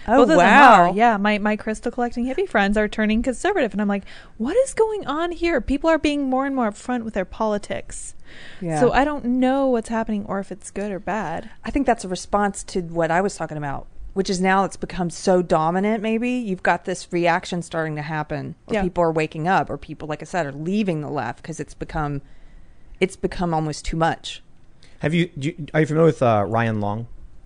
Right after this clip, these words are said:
Speaker 3: the comedian?
Speaker 1: Yes, I
Speaker 3: He
Speaker 1: saw
Speaker 3: did
Speaker 1: his
Speaker 3: that.
Speaker 1: really funny
Speaker 3: He's got
Speaker 1: Yeah.
Speaker 3: the super viral woke and racist guys.
Speaker 1: Yes,
Speaker 3: And they
Speaker 1: yes.
Speaker 3: get along on everything.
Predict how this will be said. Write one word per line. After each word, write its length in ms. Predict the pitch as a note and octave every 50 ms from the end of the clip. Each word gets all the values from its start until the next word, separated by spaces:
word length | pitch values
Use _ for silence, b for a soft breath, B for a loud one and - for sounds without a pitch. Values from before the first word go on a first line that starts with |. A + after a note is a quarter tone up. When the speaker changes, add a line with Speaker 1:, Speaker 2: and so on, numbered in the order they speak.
| - -
Speaker 3:
the 60 | -
comedian? 380 | - - A#2+ A2+ A#2 A#2+ B2 G3
Speaker 1:
Yes, 480 | G3 A3+ A3 G#3 F#3 G3 - - - - -
I 80 | G#3+ A3+
Speaker 3:
He 80 | C#3
Speaker 1:
saw 60 | A#3+ G#3+
Speaker 3:
did 40 | G3+
Speaker 1:
his 60 | G3
Speaker 3:
that. 100 | C#3+ C3+
Speaker 1:
really 160 | B2+ F#3+ F#3
funny 400 | - - - F#3+ F#3 F3+ F3 F3+ - - - - - - - -
Speaker 3:
He's 180 | - C3+ B2 A#2+
got 160 | D#3+ D3 C#3+
Speaker 1:
Yeah. 40 | C#3
Speaker 3:
the 40 | C3
super 600 | - - - - - F3 F#3 F#3 - F#3 F3 D#3
viral 640 | B2+ D3 C#3 C3+ C3+ C3+ C3 C3 B2 A#2+ A#2 A2+ G#2+ G#2+
woke 280 | A2+ A#2+ B2+ B2+ -
and 140 | C#3 B2+ A#2
racist 480 | A2 A2+ A#2 A2+ - C#3 C3 - - B2+
guys. 440 | C3+ C3 C3+ C#3 C#3+ D3+ - - G3
Speaker 1:
Yes, 360 | A#3+ A#3+ A#3 A3 - - -
Speaker 3:
And 100 | - F#3+
they 60 | F3
Speaker 1:
yes. 80 | - A#2+
Speaker 3:
get 160 | A#2 D3 C#3
along 300 | C#3+ C#3 C3 B2+ C3 B2
on 100 | A#2+ A2+
everything. 380 | A2 A2+ A#2 B2 C#3+ E3+ F3